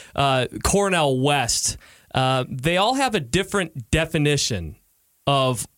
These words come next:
this new democratic socialism that's kind of sweeping the nation right now on the left. Oftentimes they even stutter when they're asked to describe it. Even they seem to have a hard time describing it.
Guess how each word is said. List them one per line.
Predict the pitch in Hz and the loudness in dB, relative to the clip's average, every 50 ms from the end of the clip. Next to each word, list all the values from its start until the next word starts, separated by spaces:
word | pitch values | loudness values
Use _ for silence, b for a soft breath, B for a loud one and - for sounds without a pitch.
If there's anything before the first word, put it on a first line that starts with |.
| _ _ _ _ | _ _ _ _
this | - 156 151 147 - - - _ _ _ _ _ _ _ _ | -2 0 0 0 0 -4 -6 _ _ _ _ _ _ _ _
new | - 143 156 165 160 147 | 0 2 2 2 2 0
democratic | - - 160 156 160 165 160 - 160 151 143 139 - | 0 0 0 0 0 -2 -2 0 0 0 0 0 -2
socialism | - - - 151 151 139 - 165 139 127 120 117 113 127 113 107 107 110 | 0 0 0 0 0 0 0 0 0 0 0 0 0 0 0 0 -2 0
that's | 107 117 113 - - | 0 -2 0 -2 -2
kind | - - 135 127 | -2 -2 -2 -2
of | 113 - | 0 0
sweeping | - - - 135 151 156 147 151 143 135 | 0 0 2 2 0 0 0 0 0 0
the | 127 123 | 0 0
nation | 123 120 127 135 - - 135 117 | 0 0 0 0 0 0 0 0
right | 110 110 113 110 | 0 0 -2 0
now | - 113 110 107 | 0 0 0 2
on | 104 104 | 0 0
the | 104 | 0
left. | 101 110 110 104 101 - B B B B B B B B B B B B B - | 0 0 0 0 -2 -4 B B B B B B B B B B B B B 0
Oftentimes | - 202 - - 285 233 - 202 202 196 175 | 2 2 2 2 0 0 2 2 2 2 0
they | 175 185 | 0 0
even | 185 180 170 156 | 0 0 0 0
stutter | 135 - - - - 180 196 220 202 147 117 117 | 0 0 0 0 0 0 2 2 0 0 0 0
when | 123 143 143 | 0 0 0
they're | 139 139 131 | 0 -2 0
asked | 139 143 151 143 - - | -2 -2 -2 -2 -2 -2
to | 156 | -2
describe | 135 135 - - - - 139 135 147 165 147 117 | 0 0 0 -2 -2 0 0 2 2 2 0 -2
it. | 98 - - | -2 -2 0
Even | 143 147 151 143 131 | 0 0 0 0 0
they | 117 147 156 180 185 | 0 0 0 0 0
seem | - - 175 151 131 113 | 0 0 0 0 0 0
to | 113 | -2
have | 110 113 104 | -2 -2 -2
a | 104 | 0
hard | 98 110 104 - | 0 0 -2 0
time | - 120 107 | -2 -2 -2
describing | 98 98 - - - 110 104 101 101 101 | -2 -4 -2 -2 -2 -2 0 0 0 0
it. | 95 87 - | -2 -4 -6